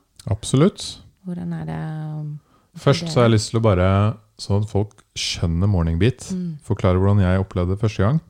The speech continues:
Speaker 2: Ja.
Speaker 1: Så skjønner folk litt greia.
Speaker 2: Mm.
Speaker 1: Jeg husker jeg ble invitert, og så bare hadde noen venner sagt, «Du må komme og sjekke ut det her.»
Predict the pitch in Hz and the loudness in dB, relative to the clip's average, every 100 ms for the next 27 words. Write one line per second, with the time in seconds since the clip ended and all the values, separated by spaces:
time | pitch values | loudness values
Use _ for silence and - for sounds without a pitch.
0 | _ 180 202 214 _ _ - 107 - 85 | _ -12 -12 -14 _ _ -10 -8 -4 -2
1 | 87 98 87 - 92 - 90 85 107 123 | -2 -4 -6 -4 -6 0 0 2 0 -2
2 | _ 185 175 214 - _ _ _ _ 123 | _ -8 -8 -8 -14 _ _ _ _ 4
3 | 127 113 104 92 92 95 113 117 127 165 | 4 4 0 2 4 4 4 6 6 6
4 | 170 - 101 104 98 87 87 92 95 95 | 2 -6 -4 0 2 2 2 2 2 0
5 | 98 101 101 87 85 92 - - - - | 0 2 4 2 -2 -4 -6 -10 -12 -16
6 | - 135 160 117 - - - 127 - 90 | -10 -8 -8 -10 -12 -6 -4 -6 -6 -6
7 | 85 87 82 101 127 110 | -2 0 4 6 8 6